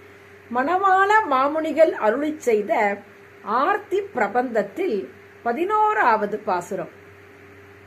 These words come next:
நமக்கெல்லாம் குலபதி என்று போற்றக்கூடிய நம்மாழ்வாரை சொல்லும் பொழுது, நம்மாழ்வாரின் பாசுரங்களில் நம்மாழ்வாரே இதை தெரிவிக்கிறார். சாக்ஷா ஸ்ரீமன் நாராயணன் எம்பெருமான் அவருக்கு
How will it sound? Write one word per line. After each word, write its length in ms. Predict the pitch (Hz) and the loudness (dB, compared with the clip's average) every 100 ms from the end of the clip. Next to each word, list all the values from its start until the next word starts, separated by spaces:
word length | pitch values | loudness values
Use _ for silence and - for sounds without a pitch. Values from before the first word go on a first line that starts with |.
| - - - - | -20 -20 -18 -6
நமக்கெல்லாம் 640 | 269 302 302 320 349 403 415 - | -2 0 4 4 4 2 0 2
குலபதி 580 | 294 339 339 339 349 381 403 262 | 4 4 4 4 4 2 0 -2
என்று 180 | 269 247 202 | 0 -2 0
போற்றக்கூடிய 680 | 262 - 311 311 262 240 208 | -2 0 -2 -2 -4 -2 -2
நம்மாழ்வாரை 680 | 196 220 269 269 208 196 202 302 190 | -4 -4 -4 -2 0 0 -2 -4 -6
சொல்லும் 320 | 202 202 220 208 | -4 -4 -2 -2
பொழுது, 320 | 202 269 403 214 214 277 - - - - | -2 -2 -2 -2 -2 -8 -16 -20 -20 -10
நம்மாழ்வாரின் 920 | 240 269 359 370 381 359 330 311 294 269 | -6 -4 0 2 2 2 2 2 0 -2
பாசுரங்களில் 840 | 240 220 - 277 247 214 240 381 226 302 214 | 0 0 0 -4 -4 -4 -2 -2 -2 -4 -6
நம்மாழ்வாரே 720 | 220 277 311 311 285 269 285 440 240 | -2 2 4 4 2 2 2 0 0
இதை 120 | 233 - | 0 -2
தெரிவிக்கிறார். 600 | 214 220 233 - 190 175 - - - - - 339 370 | -4 -4 -6 -4 -2 -4 -8 -20 -20 -20 -8 -6 -2
சாக்ஷா 500 | 233 233 285 294 339 415 | 2 2 2 2 2 2
ஸ்ரீமன் 340 | - 285 240 220 | 0 -4 -2 -2
நாராயணன் 580 | 202 233 247 226 202 202 190 | 0 2 2 0 -2 -4 -6
எம்பெருமான் 600 | 208 277 269 240 262 208 - 214 | 0 0 0 -2 -2 -2 -2 -2
அவருக்கு 300 | 226 196 | -2 -4